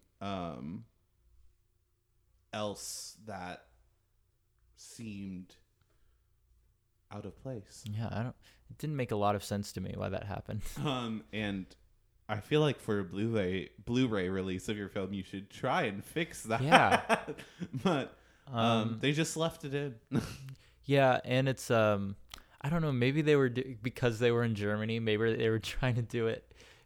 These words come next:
Speaker 2: because it's a foreign place.
Speaker 1: Right.
Speaker 2: And there's that, like, I don't know, because of, um, East Asian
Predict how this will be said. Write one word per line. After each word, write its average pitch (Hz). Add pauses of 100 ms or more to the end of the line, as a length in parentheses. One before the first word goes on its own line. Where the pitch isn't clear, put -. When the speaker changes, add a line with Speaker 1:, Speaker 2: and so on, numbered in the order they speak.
Speaker 2:
because 120
it's 113
a 123
foreign 120
place. 139
Speaker 1:
Right. 135
Speaker 2:
And 139
there's 135
that, 139
like, 131 (640)
I 123
don't 123
know, 110
because 113
of, 104 (760)
um, 101
East 117
Asian 113